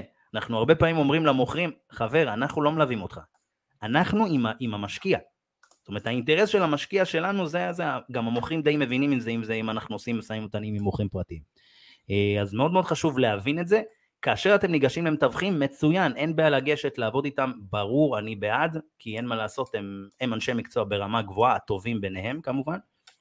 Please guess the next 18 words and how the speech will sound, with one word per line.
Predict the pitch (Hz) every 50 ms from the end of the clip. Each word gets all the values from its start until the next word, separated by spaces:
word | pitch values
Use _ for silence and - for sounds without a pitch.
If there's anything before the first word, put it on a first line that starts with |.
| _ _ -
אה, | 104 104 98
כמו | - 117 113
בכל | 107 110 123 147 143 143
מקצוע | 135 - - 123 113 110
יש | 117 120 117 -
יותר | 110 98 - - 120 120
טובים | 120 131 117 113 117 110 101
ויש | 101 104 98
פחות | - - - - 131 131
טובים, | - 127 127 135 135 _ _ _ _ _ _ _ _ _ -
אה, | 104 98 95 98 95 95 95 95 95 95 95 95 95 95 95 95
אני | 98 101 101
סומך | - - 113 120 131 -
עליכם | 131 117 113 - 120 113
שתמצאו | - 113 - 104 98 - 104 104
את | 98 104
הטובים | 92 - 98 92 104 101
ביותר, | 92 95 90 87 - 123 135